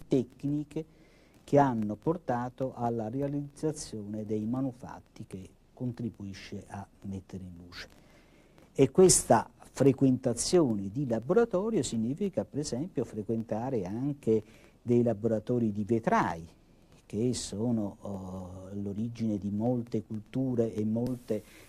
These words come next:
realtà, eh, archeologiche del nostro, della nostra, del nostro patrimonio archeologico. E quindi per memorizzare questa necessità,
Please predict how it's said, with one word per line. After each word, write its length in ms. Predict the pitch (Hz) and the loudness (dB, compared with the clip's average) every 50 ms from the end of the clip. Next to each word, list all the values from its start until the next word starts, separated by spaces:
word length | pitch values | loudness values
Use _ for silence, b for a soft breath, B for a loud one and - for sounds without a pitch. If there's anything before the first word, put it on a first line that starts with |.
| B | B
realtà, 840 | B 107 113 113 113 113 110 107 98 - - 123 123 135 139 127 - - | B -2 0 2 2 2 0 -2 -4 -4 -2 0 0 0 0 -2 -4 -6
eh, 520 | - 107 110 107 107 104 101 104 101 - | -6 -4 -2 -2 -2 -2 -2 -4 -6 -6
archeologiche 920 | 107 107 107 101 - - 110 107 117 131 143 143 131 127 117 107 - 110 98 | -6 -6 -6 -6 -6 -6 -4 -2 0 0 -2 -2 -4 -6 -6 -6 -6 -6 -6
del 140 | 95 98 95 | -6 -6 -4
nostro, 460 | 107 110 117 117 117 - - 104 98 90 | -2 0 0 -2 -2 -4 -8 -8 -6 -6
della 220 | 107 98 95 95 | -6 -6 -6 -4
nostra, 580 | 98 101 104 110 110 - - - 104 101 - - - | -4 -4 -2 -2 -2 -4 -4 -4 -4 -4 -4 -6 -8
del 120 | 95 101 95 | -12 -8 -6
nostro 300 | 101 110 110 - 107 98 | -6 -6 -6 -8 -8 -8
patrimonio 520 | - 104 95 - 104 101 113 117 110 101 | -8 -8 -8 -6 -6 -4 -2 -2 -2 -2
archeologico. 760 | 101 - - 180 185 185 135 101 90 87 87 90 - - - - - | -4 -2 0 2 4 4 4 4 2 -6 -10 -16 -16 -18 -20 -10 -6
E 100 | - 104 | -6 -4
quindi 400 | - - 139 151 170 156 147 139 - b b b b b b b b b b - | -2 -2 -4 -4 -2 0 -2 -2 -2 b b b b b b b b b b 8
per 200 | - 156 143 135 | 8 10 10 10
memorizzare 1080 | 135 147 156 170 180 180 170 165 165 151 151 - 165 160 135 113 92 90 90 90 92 95 - | 8 8 8 8 8 6 6 6 4 2 2 4 4 4 4 4 2 -4 -8 -12 -14 -12 -10
questa 320 | 110 113 101 - - 104 | -10 -10 -10 -10 -10 -8
necessità, 800 | 104 107 110 - - 120 113 - - 123 117 - 135 110 - | -8 -6 -6 -6 -6 -4 -4 -6 -6 -6 -4 -2 -2 -2 -4